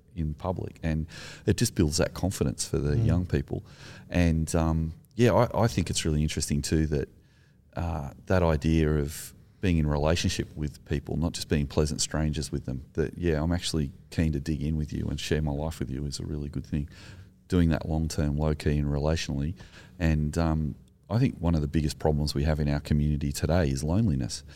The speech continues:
Speaker 1: and
Speaker 2: Mm.
Speaker 1: people don't have anywhere to belong. So when there's a group of people who say, "You can belong by just walking through the door," and as, as a Christian, if you're a Christian, the Holy Spirit is already, you know, you got the Holy Spirit, I got the Holy Spirit. Jesus has reconciled us through the cross to be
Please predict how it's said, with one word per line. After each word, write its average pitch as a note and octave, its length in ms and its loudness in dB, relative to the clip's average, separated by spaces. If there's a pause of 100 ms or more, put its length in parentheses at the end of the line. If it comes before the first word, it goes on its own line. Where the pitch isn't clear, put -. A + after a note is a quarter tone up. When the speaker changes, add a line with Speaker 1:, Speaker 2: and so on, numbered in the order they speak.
(200)
Speaker 1:
and A#2 180 6
Speaker 2:
Mm. A2 100 6
Speaker 1:
people G#2+ 200 4
don't D#2 260 2
have D#2+ 140 2
anywhere D2 300 2
to D2 60 0
belong. D#2 420 0
So E2 220 2
when G2+ 220 4
there's E2+ 180 4
a D2 60 2
group D#2+ 260 2
of D2 100 -2
people F#2 300 2
who D#2 160 0
say, D2+ 400 2 (600)
"You G2 140 4
can A#2 160 2
belong D#2+ 340 2
by D2 140 2
just D2 180 -4
walking D2+ 220 2
through D2+ 220 0
the C#2 80 -2
door," D#2+ 340 2 (500)
and D2 380 -2 (480)
as, D#2+ 260 -2
as D#2 240 -2
a D2 60 -4
Christian, C#2 400 -2
if C2 100 -4
you're G2 120 4
a - 40 0
Christian, C#2 480 -2 (160)
the - 60 -12
Holy D#2+ 220 -2
Spirit E2+ 340 0
is C#2+ 100 -2
already, C#2+ 440 -2 (680)
you D#2+ 80 -2
know, C#2 60 2
you D2+ 100 2
got F#2+ 100 4
the D#2 60 -2
Holy D#2 220 2
Spirit, E2+ 340 4
I F2 60 2
got F#2 100 2
the G1+ 80 -4
Holy C#2 200 0
Spirit. D#2+ 360 0
Jesus E2+ 360 4
has C#2+ 160 -2
reconciled D#2 560 2
us D#2+ 260 0
through D#2+ 140 0
the C#2+ 100 -4
cross E2+ 300 -2
to D2+ 100 -2
be C#2 340 -4